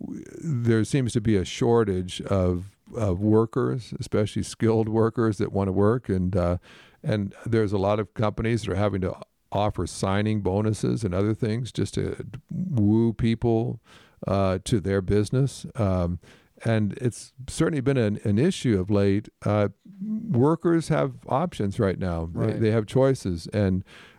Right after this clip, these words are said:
Speaker 1: um, and so don't assume just because someone has worked for you for the last five years that, uh, you, you've got this locked up in the bank and, um, you know, you,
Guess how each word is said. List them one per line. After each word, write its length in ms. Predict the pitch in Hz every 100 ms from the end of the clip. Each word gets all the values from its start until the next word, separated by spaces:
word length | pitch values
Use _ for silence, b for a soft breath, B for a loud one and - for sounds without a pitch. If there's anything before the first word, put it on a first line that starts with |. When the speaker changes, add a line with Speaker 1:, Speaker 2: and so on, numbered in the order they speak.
| B -
Speaker 1:
um, 520 | 107 101 101 101 - -
and 120 | 135
so 140 | - 147
don't 240 | 143 202
assume 460 | 170 - 185 170 123
just 160 | 139
because 260 | - 135 135
someone 280 | - 135 127
has 140 | 110
worked 260 | 110 123 143
for 100 | 117
you 200 | 104 95
for 160 | - 101
the 80 | 92
last 300 | 98 95 -
five 280 | 107 92
years 460 | 98 131 117 98 92
that, 320 | 101 92 -
uh, 320 | 110 92 87 90 B B B -
you, 280 | 110 110 -
you've 500 | 117 - 127 117 113
got 280 | 104 -
this 180 | 117 104
locked 320 | 107 107 107
up 220 | 117 110 107
in 120 | 101
the 80 | 87
bank 440 | 110 120 87 -
and, 260 | 90 85 87
um, 460 | 85 80 82 82 - -
you 140 | 104 95
know, 160 | 92
you, 320 | 92 104 104